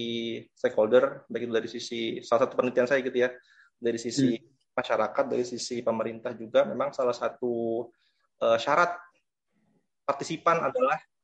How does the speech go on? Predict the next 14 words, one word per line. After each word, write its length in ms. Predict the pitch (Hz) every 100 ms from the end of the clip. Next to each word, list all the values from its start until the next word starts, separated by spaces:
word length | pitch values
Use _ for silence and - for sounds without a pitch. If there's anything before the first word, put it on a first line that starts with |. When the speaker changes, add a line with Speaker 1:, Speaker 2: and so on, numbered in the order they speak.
| _ _ _ _ _ _ _ -
Speaker 1:
mem-, 320 | 139 143 143
mem-, 160 | 143 143
mengetahui, 800 | 147 147 147 151 165 127 110 -
mengetahui 1040 | - 123 127 123 123 131 143 143 139 139 - _ _ -
konteks 480 | 131 131 147 147 -
dari 400 | 120 117 123 120
penelitiannya, 1040 | 123 120 120 120 117 113 123 147 - -
Speaker 2:
Hmm. 0 |
Speaker 1:
konteks 320 | 123 120 131 _ _ -
apa 240 | 127 - 127
yang 160 | 123 123
dibahasnya, 640 | 120 117 113 - 147 175 - _ _ - - -
dan 480 | 143 151 151 151 156 _ _ _ _ _ -
yang 560 | 160 151 156 110 160